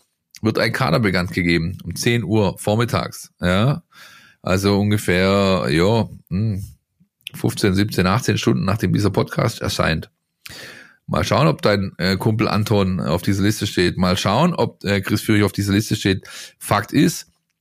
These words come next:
es gibt eigentlich nur noch zwei Slots, in dem der Trainer jetzt wirklich noch testen kann. Das ist diese Länderspielpause und es ist die letzte dieses Jahres, die gibt's im November. Ja. Und wenn Nagelsmann jetzt noch irgendwas Verrücktes machen möchte,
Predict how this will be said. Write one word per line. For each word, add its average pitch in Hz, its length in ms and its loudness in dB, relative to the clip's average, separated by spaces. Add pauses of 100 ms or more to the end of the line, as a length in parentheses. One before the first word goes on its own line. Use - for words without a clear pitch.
(140)
es - 220 -2
gibt 147 360 0 (400)
eigentlich 104 280 0
nur 104 140 4
noch 131 160 0
zwei 104 380 0
Slots, - 560 -2 (200)
in 101 220 -2
dem 101 200 2
der 95 140 2
Trainer 107 320 2
jetzt 95 160 0
wirklich 87 160 0
noch 107 100 0
testen 123 340 -2
kann. 95 140 0
Das 92 120 -4
ist - 200 -8
diese 104 280 2
Länderspielpause 143 920 0 (280)
und 107 80 0
es 110 80 0
ist 110 180 -6
die 107 300 2
letzte 104 340 0
dieses 127 240 0
Jahres, 117 340 0
die 113 100 -2
gibt's 113 200 -2
im 120 60 0
November. 120 540 0 (920)
Ja. 98 300 2 (480)
Und 92 180 0
wenn 120 120 2
Nagelsmann 120 540 2
jetzt 101 180 -2
noch 104 120 0
irgendwas 131 520 0
Verrücktes 120 560 0
machen 131 300 2
möchte, 131 440 -2